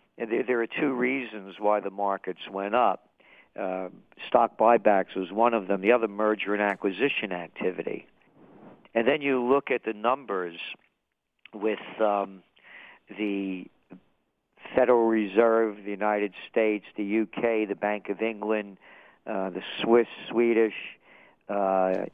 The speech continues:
E C B. I mean, they dumped in, you know, trillions of dollars, uh, in the last ten years when the panic of, uh, following the panic of oh eight.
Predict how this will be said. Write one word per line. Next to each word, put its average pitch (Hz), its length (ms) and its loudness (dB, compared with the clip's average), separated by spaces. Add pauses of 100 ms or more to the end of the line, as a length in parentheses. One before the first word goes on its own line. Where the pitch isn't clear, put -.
E 120 140 4 (120)
C 110 200 4
B. 113 560 0 (640)
I - 20 -16
mean, 127 80 -10
they 190 140 0
dumped 139 340 -2
in, 104 180 -4
you 120 120 -8
know, 95 160 -4 (360)
trillions 123 480 0
of 92 220 -10
dollars, 135 640 0 (760)
uh, 101 240 -4
in 101 100 -8
the 101 100 -8
last 101 320 2 (180)
ten 101 220 -2
years 110 420 0 (480)
when 98 320 -6
the 92 80 -8
panic 101 460 -4
of, 92 100 -4
uh, 98 120 2 (120)
following 98 400 0
the 90 80 -10
panic 98 400 -4
of 92 140 0
oh 92 240 4
eight. 117 240 0